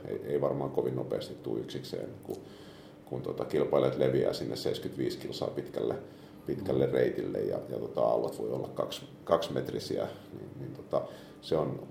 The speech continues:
Speaker 1: oikeasti tosi hyvä juttu, että, että sulla on se kaveri siinä vieressä. Jos
Speaker 2: Mm.
Speaker 1: tulee paha suonenveto, niin se voi kelle tahansa olla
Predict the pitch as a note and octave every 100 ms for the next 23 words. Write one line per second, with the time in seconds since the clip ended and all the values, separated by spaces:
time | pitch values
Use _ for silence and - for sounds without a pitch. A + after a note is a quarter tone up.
0 | - - - D#2 - - F3+ G2+ F2 F2
1 | C#2+ C2 - - G1+ - - - - -
2 | - - F2+ D#2 - C2+ A#1+ A#1+ - -
3 | - - G2 F2 E2+ E2+ E2 D#2 - E2+
4 | C#2+ B1+ C2 - - - - C2 C2 -
5 | C2 C2 C2 B1+ - A1 A#1 G#1+